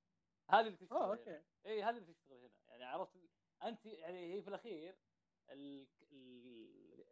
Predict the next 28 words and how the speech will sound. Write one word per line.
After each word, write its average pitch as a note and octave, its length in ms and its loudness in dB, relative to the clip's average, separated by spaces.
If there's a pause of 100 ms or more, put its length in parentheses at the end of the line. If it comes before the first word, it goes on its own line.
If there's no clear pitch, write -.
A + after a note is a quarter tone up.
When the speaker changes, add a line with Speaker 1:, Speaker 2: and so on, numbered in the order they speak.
(640)
Speaker 1:
العميل E3+ 360 12
حقك F3 380 8
منهم F3 320 8
الأكثرية. B2+ 500 6 (720)
يعني A#2+ 200 4
تعال E3 280 12
شوف D3 180 -12
الإنسان D3 400 -2
الطبيعي، C#3+ 600 -4
الإنسان B2+ 360 -4
العادي C3+ 480 -4
اللي A#2 120 -16
في G#2+ 60 -20
الشارع، C3 540 -8
اللي، G#2+ 580 -18 (400)
اللي G3+ 160 -4
يعني E3 320 2
يعيش E3 280 -2
اليوم D#3 320 -2
بيومه، A#2+ 320 -6
ما C#3+ 160 0
في B2 180 -12
عنده A2 220 -18
شيء B2 140 -14
اسمه G#2+ 180 -20
مستقبل C3 520 -4
ولا A2+ 120 -4
شيء A2+ 240 -8